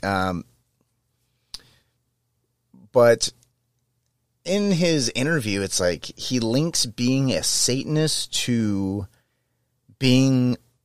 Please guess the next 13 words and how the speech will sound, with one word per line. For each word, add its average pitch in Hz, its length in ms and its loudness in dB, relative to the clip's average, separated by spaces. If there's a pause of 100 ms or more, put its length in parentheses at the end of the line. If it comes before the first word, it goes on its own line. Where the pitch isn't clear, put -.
(160)
a 113 80 -4
murderer 127 760 2
or 101 200 2
a 98 80 2
nihilist. 131 960 2 (1120)
Then 120 260 2
in 117 120 2
the 110 120 2
next 110 280 0
breath 110 240 4
says 110 340 2
that 90 180 2
he's 107 580 -4